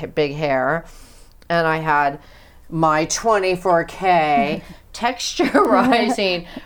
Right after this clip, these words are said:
balm, and I went, "I'm just gonna put a little bit of this in your hair," and it looks like goop paste,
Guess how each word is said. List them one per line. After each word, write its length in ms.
balm, 500
and 140
I 100
went, 240
"I'm 120
just 180
gonna 160
put 240
a 80
little 300
bit 120
of 140
this 240
in 100
your 140
hair," 500
and 100
it 120
looks 360
like 400
goop 400
paste, 560